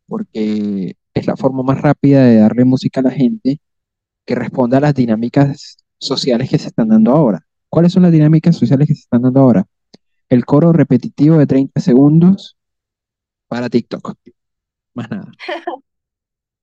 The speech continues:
Speaker 1: Tienes que sacar música cada dos meses, cada tres meses, porque si no, te olvidamos.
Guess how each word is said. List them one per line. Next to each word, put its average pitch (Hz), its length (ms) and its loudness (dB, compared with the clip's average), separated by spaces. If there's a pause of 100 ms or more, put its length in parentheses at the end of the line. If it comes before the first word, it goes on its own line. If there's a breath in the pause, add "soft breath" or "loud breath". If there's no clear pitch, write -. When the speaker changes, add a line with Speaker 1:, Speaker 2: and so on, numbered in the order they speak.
(260)
Speaker 1:
Tienes 151 260 0
que 196 80 -2
sacar 143 300 0
música 147 360 0
cada 135 480 0 (380)
dos 143 160 -6
meses, 190 380 2
cada 123 160 -2
tres - 180 -8
meses, 185 320 2
porque - 200 -12
si 123 140 -12
no, - 160 -10 (340)
te 131 100 -8
olvidamos. 113 720 -6